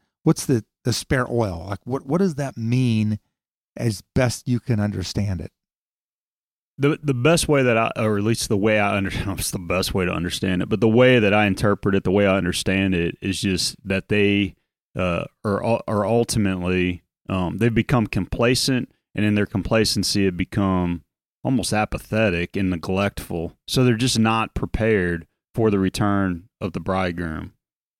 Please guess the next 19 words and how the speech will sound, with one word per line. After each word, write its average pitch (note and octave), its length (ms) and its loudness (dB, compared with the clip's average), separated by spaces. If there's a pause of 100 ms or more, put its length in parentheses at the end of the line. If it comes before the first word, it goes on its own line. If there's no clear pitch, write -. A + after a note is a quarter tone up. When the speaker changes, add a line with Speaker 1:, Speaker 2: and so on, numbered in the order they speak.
(1200)
Speaker 1:
Let's C#3 180 0
move C#3+ 180 6
on C#3 140 6
to C3+ 60 2
the B2 100 6
other B2 140 4
topic. A#2 520 0
That's A#2 220 -2
a - 20 2
really A#2+ 140 4
good G#2+ 160 2
answer. A#2+ 260 2
Uh, G#2 240 2
m-, C3+ 180 -4
other B2 180 2
topic C3 500 0
is, A2+ 400 0 (640)
is A#2 260 0
money. A#2+ 440 2